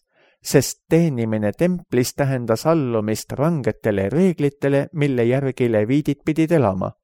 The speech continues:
Võib-olla olid paljudki seetõttu pidanud Babyloonia olusid mõnusamateks. Aga ilma leviitideta ei tuleks jumalateenistuse korraldamisest midagi.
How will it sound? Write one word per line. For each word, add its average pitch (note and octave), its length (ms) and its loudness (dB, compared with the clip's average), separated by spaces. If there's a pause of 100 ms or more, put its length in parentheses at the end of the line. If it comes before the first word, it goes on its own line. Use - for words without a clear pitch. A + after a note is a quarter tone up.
(920)
Võib-olla C3 600 4
olid A#2 320 2
paljudki C#3 540 0
seetõttu D3 640 0
pidanud A#2 540 -2
Babyloonia C#3 880 0
olusid D3+ 600 0
mõnusamateks. A2+ 960 -2 (800)
Aga C3 340 4
ilma C#3 400 2
leviitideta D3+ 1040 0
ei D#3 240 2
tuleks A2+ 500 -2
jumalateenistuse C#3 1040 0
korraldamisest D3 840 -2
midagi. A2 460 -2